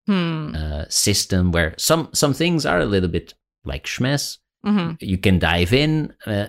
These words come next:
Speaker 2: and wanna criticize it, maybe,
Speaker 1: Yeah.
Speaker 2: uh, prove that it's not what it is.
Speaker 1: Yeah.
Speaker 2: Um, because every now and then there will be a secret thing in there that is worth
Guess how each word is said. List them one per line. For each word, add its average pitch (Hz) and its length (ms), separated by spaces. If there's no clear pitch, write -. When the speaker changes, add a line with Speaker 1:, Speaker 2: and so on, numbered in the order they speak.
Speaker 2:
and 85 240
wanna 85 180
criticize 139 680
it, - 220
maybe, 131 680
Speaker 1:
Yeah. 92 60
Speaker 2:
uh, 87 180
prove 101 320
that 82 180
it's 78 240
not 85 240
what 82 140
it 85 140
is. 156 260
Speaker 1:
Yeah. 180 300
Speaker 2:
Um, 120 400
because 139 440
every 139 240
now 123 160
and 107 100
then 123 200
there 82 140
will 90 140
be 85 200
a 80 40
secret - 520
thing 80 300
in 78 240
there 65 280
that 73 140
is 73 180
worth 69 400